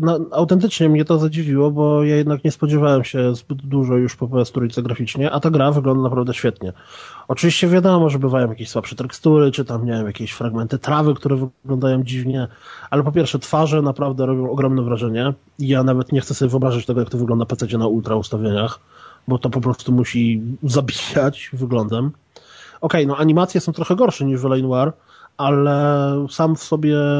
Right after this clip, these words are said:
nazwijmy to, prawdziwość tych postaci jest naprawdę bardzo duża. Ten, ten koleś, który tam się pojawia, Psychol, e, to on autentycznie wygląda tak jak gość, którego mógłbyś spotkać na,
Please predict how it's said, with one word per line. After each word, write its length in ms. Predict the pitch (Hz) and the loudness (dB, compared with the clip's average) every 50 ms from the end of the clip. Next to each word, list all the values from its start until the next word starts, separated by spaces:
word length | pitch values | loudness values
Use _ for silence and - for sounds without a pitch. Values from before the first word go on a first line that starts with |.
| 143 143 143 139 139 139 139 139 - _ _ _ _ _ _ _ _ _ - - | 2 2 2 2 0 0 -2 -4 -8 _ _ _ _ _ _ _ _ _ -10 -6
nazwijmy 320 | 135 127 123 135 143 143 135 | -6 -4 -2 0 0 0 0
to, 100 | 143 127 | 0 0
prawdziwość 720 | - 139 143 147 143 139 175 202 180 170 147 - - - | 0 2 2 2 2 4 4 6 6 6 4 2 -2 -6
tych 140 | - 120 - | -8 -6 -4
postaci 440 | - 156 - - 156 160 - - 151 | -2 -4 -2 0 -2 -2 -2 -2 -4
jest 140 | 143 - | -2 -2
naprawdę 280 | - 135 143 143 135 139 | -2 0 0 0 0 0
bardzo 280 | 127 139 135 127 127 123 | -2 -2 -2 -2 -4 -4
duża. 240 | 123 117 107 107 | -4 -4 -4 -6
Ten, 140 | 98 123 120 | -8 -8 -6
ten 160 | 113 135 135 | -4 -4 -2
koleś, 280 | 131 - 151 143 135 - | 0 2 2 2 0 0
który 180 | - 139 123 117 | -2 -4 -4 -4
tam 120 | 135 120 | -4 -6
się 120 | - - 143 | -6 -6 -4
pojawia, 220 | - 131 127 120 | -2 0 0 -2
Psychol, 400 | - - - 135 - 160 165 170 - _ _ _ - - - - - - - - - - _ _ _ - - | -2 -2 -2 0 2 4 2 2 2 _ _ _ -20 -20 -20 -20 -20 -20 -20 -20 -20 -20 _ _ _ -6 -2
e, 500 | 143 135 135 135 135 135 135 135 135 135 - | 0 2 4 4 4 2 2 0 -2 -4 -6
to 100 | 165 - | -6 -4
on 120 | 160 170 | -2 0
autentycznie 500 | 156 165 - - 190 - 233 - - 214 | 2 2 2 2 2 2 0 0 2 2
wygląda 320 | 190 190 180 180 175 175 170 | 2 4 4 4 4 2 2
tak 160 | 175 165 - | 0 0 0
jak 100 | 170 165 | 2 2
gość, 200 | 160 170 - - | 2 2 2 0
którego 240 | - 160 160 147 147 | -2 -2 0 2 2
mógłbyś 300 | 156 147 143 143 147 - | 0 0 0 -2 -4 -4
spotkać 420 | - - 147 - - 135 120 - | -2 -4 -4 -2 -2 -4 -4 -4
na, 120 | 131 120 | -4 -2